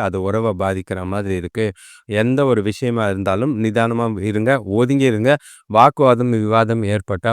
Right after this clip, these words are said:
ஒதுங்கி போயிடுறது ரொம்பவே நல்லது. பண விஷயத்தை பொறுத்தளவுக்கு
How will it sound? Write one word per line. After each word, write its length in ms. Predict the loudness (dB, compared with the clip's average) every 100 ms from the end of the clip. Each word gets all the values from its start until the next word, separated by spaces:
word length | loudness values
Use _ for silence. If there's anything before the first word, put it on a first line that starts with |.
| -2
ஒதுங்கி 360 | 0 0 0 -2
போயிடுறது 420 | -4 -4 -2 0 0
ரொம்பவே 420 | 0 -2 -2 -2
நல்லது. 440 | -2 -6 -6 -6 -6 -8 _ _ _
பண 180 | 0 2
விஷயத்தை 340 | 0 -2 -4 -4
பொறுத்தளவுக்கு 520 | -6 -4 -4 -4